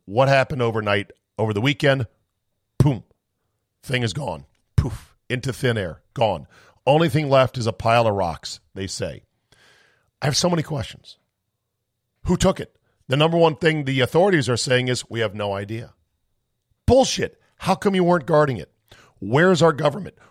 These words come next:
Where are the black helicopters that I have been promised as a conspiracy theory enthusiast? Where is our team of scientists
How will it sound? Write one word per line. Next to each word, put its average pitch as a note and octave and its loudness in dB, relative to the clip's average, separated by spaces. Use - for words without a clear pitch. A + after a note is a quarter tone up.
Where D#3+ 4
are F3 8
the D3 2
black B2 -2
helicopters A2+ -2
that F#3 -10
I C#3 2
have C#3 2
been C3 2
promised - -2
as A#2+ 2
a B2 0
conspiracy C#3 -4
theory C3 -2
enthusiast? A2+ -4
Where D3+ 2
is D3+ 0
our C#3+ 4
team C#3+ -2
of A#2+ -2
scientists C3+ -4